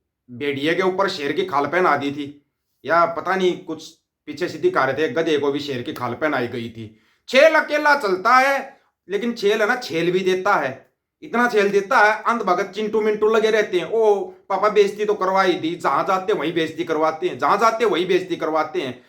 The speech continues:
दूसरी तरफ ट्रंप ने फिर धमकी दे दी, बोला, "जेलेंस्की को मैं अपने पास बुलाऊंगा, वापिस हम बातचीत करने के लिए तैयार हैं।" जेलेंस्की से बात करने के लिए तैयार हैं, लेकिन एक छेल और था। शेर तो जेलेंस्की था, लेकिन एक छेल था, छेल।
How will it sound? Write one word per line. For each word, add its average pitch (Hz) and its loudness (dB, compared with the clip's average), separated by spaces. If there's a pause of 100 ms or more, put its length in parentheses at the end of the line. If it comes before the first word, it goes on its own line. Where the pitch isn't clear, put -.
(140)
दूसरी 214 0
तरफ 240 2
ट्रंप 226 -2
ने 226 -2
फिर 196 2
धमकी 160 0
दे 160 0
दी, 156 -2
बोला, - -6
"जेलेंस्की 220 2
को 202 2
मैं 208 2
अपने 196 0
पास 185 0
बुलाऊंगा, 180 2
वापिस 190 0
हम 160 -4
बातचीत 156 -4
करने 160 -4
के 160 -4
लिए 156 0
तैयार 139 -2
हैं।" 95 -12 (300)
जेलेंस्की 254 0
से 262 0
बात 233 2
करने 220 0
के 208 0
लिए 202 0
तैयार 175 2
हैं, 240 2
लेकिन 240 -2
एक 285 -4
छेल 240 2
और 214 2
था। 131 -6
शेर 175 -4
तो 202 -2
जेलेंस्की 190 -2
था, 170 2
लेकिन 190 -4
एक - -10
छेल - -2
था, 214 0
छेल। 143 -4